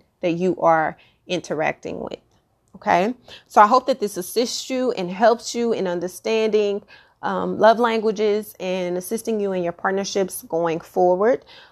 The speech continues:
On the next Daily Dose of Energy, I will also try to give more information, um, about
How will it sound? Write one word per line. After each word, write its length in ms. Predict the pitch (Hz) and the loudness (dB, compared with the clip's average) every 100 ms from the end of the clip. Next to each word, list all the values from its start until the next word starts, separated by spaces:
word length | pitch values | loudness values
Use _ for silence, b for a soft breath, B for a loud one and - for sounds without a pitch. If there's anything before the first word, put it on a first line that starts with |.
| B - | B -6
On 420 | 190 196 190 190 | 0 2 2 0
the 80 | 180 | 0
next 480 | 180 180 185 - - | 2 0 -2 -8 -2
Daily 280 | 180 190 | 0 2
Dose 260 | 180 175 180 | 0 -2 -4
of 100 | 175 - | -12 -10
Energy, 520 | 175 185 196 214 240 | -6 -6 -2 -2 -2
I 140 | 190 | -2
will 220 | 185 180 - | -2 -4 -2
also 720 | 180 196 - 208 196 190 196 b b - | -2 -2 -2 0 2 0 -2 b b -8
try 240 | - 196 | 0 0
to 180 | 196 220 | 0 -6
give 300 | 175 190 190 | 0 2 4
more 220 | 190 190 | 2 -2
information, 1160 | - 190 - 185 180 175 185 - 190 185 202 - _ _ _ - | -2 -6 -6 -2 0 0 0 -2 0 0 -2 -8 _ _ _ -4
um, 560 | 175 170 170 - - 214 _ _ _ _ _ _ - | 0 2 0 -4 -10 -14 _ _ _ _ _ _ 0
about 1000 | 196 190 - 190 185 185 - - - - | 0 0 2 6 8 8 2 -4 -20 -20